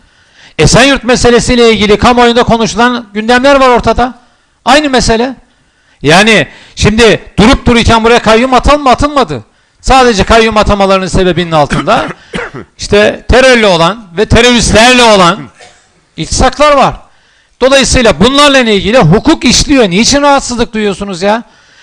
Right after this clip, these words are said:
Türkiye Cumhuriyeti Devleti hukuk sistemi vardır, yargımız vardır. Yargımız süreci işletiyor. Bekleyin bakalım.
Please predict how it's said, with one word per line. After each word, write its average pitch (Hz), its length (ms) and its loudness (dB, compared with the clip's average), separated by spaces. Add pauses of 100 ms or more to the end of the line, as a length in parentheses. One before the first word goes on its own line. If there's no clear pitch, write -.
(280)
Türkiye 240 400 2
Cumhuriyeti 226 520 0
Devleti 247 600 2 (720)
hukuk 277 300 2
sistemi 240 460 2
vardır, 202 400 2 (200)
yargımız 240 640 2
vardır. 214 420 0 (340)
Yargımız 247 460 0
süreci 240 400 0
işletiyor. 262 600 0 (140)
Bekleyin 285 440 -2
bakalım. 247 380 -2